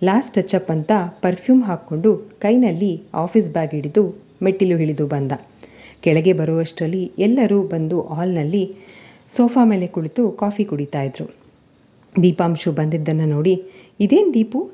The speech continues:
ಇಷ್ಟ್ ಬೇಗ ರೆಡಿಯಾಗಿದ್ದೀಯಾ? ಆಫೀಸಿಗೆ ಹೊರಟ್ಯಾ?" ಅಂತ ಕೇಳಿದ್ರು ಮಣಿಕರ್ಣಿಕಾ. "ಹೌದು ಅತ್ತೆ, ನಿನ್ನೆನೂ ರಜೆ ಹಾಕಿದ್ದೆ ಅಲ್ವಾ, ಇವತ್ತು ಆಫೀಸಲ್ಲಿ ತುಂಬ ಕೆಲಸ ಇದೆ, ಅದಕ್ಕೆ ಬೇಗ ಹೋಗ್ತಾ ಇದ್ದೀನಿ" ಅಂತ ದೀಪಾಂಶು ಅವ್ರಿಗೆ ಉತ್ತರ ಕೊಟ್ಟಿದ್ದ. "ಅತ್ಗೆ,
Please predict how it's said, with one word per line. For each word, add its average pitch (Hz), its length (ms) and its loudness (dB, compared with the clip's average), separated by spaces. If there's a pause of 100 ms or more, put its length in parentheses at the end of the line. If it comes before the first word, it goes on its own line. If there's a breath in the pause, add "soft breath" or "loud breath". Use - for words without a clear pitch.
ಇಷ್ಟ್ - 240 -6
ಬೇಗ 302 200 2
ರೆಡಿಯಾಗಿದ್ದೀಯಾ? 262 720 0 (180)
ಆಫೀಸಿಗೆ 240 420 0
ಹೊರಟ್ಯಾ?" 151 400 0
ಅಂತ 139 220 -6
ಕೇಳಿದ್ರು 160 720 -2
ಮಣಿಕರ್ಣಿಕಾ. 151 800 -2 (440 loud breath)
"ಹೌದು 220 320 4
ಅತ್ತೆ, - 540 -4 (100)
ನಿನ್ನೆನೂ 175 360 2
ರಜೆ 180 240 0
ಹಾಕಿದ್ದೆ 170 400 -4
ಅಲ್ವಾ, 160 340 -6 (200)
ಇವತ್ತು 180 400 0
ಆಫೀಸಲ್ಲಿ 190 460 -2
ತುಂಬ 185 260 0
ಕೆಲಸ 165 300 -2
ಇದೆ, 139 640 -4
ಅದಕ್ಕೆ 226 340 2
ಬೇಗ 165 220 0
ಹೋಗ್ತಾ 160 360 -4
ಇದ್ದೀನಿ" 143 360 -2
ಅಂತ 135 200 -6 (300)
ದೀಪಾಂಶು 196 520 0
ಅವ್ರಿಗೆ 165 280 0
ಉತ್ತರ 156 320 -2
ಕೊಟ್ಟಿದ್ದ. 131 380 -6 (800 loud breath)
"ಅತ್ಗೆ, 190 520 0